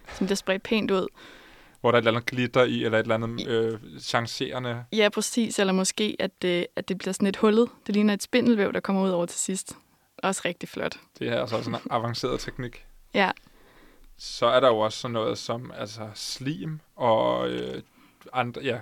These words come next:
Speaker 2: det, det er lidt, jeg tror, slim er lidt i kategori med det her glaze. Altså, den her fornemmelse, der er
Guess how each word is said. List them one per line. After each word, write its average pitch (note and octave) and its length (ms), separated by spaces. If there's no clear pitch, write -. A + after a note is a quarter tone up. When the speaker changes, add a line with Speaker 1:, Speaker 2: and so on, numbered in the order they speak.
Speaker 2:
det, A#2 220
det C3 60
er B2 40
lidt, B2+ 240
jeg C3+ 100
tror, - 180
slim D3+ 320
er C#3+ 40
lidt C3+ 160
i C#3 40
kategori A#2+ 440
med A#2 100
det A2+ 80
her A#2 80
glaze. A2+ 420
Altså, A#2 180
den A#2 160
her A#2+ 220
fornemmelse, A#2+ 560
der A2+ 80
er A2+ 240